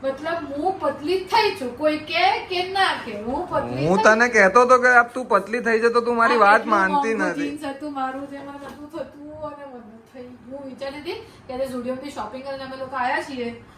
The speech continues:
Speaker 1: તો હું નવા જીન્સ ઓર્ડર કરી લઉં. પણ મેં કીધું, "ના, ઉપરના ટ્રાય તો કરું." પ્રેરણાએ મને કીધું, "તને થઈ રહેશે," પણ મેં કીધું, "નહીં થાય, બ્રો."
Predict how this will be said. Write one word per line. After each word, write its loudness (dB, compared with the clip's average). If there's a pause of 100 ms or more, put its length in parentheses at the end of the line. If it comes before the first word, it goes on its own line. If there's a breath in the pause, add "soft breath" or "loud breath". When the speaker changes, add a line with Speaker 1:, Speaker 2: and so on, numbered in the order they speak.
(120)
Speaker 1:
તો -6
હું 0
નવા 0
જીન્સ -4
ઓર્ડર -8
કરી -10
લઉં. -10
પણ -12
મેં -12
કીધું, -14
"ના, -2
ઉપરના -4
ટ્રાય -2
તો -2
કરું." -4
પ્રેરણાએ -4
મને -4
કીધું, -4
"તને -2
થઈ -4
રહેશે," -4
પણ -6
મેં -8
કીધું, -10
"નહીં -2
થાય, -6
બ્રો." -2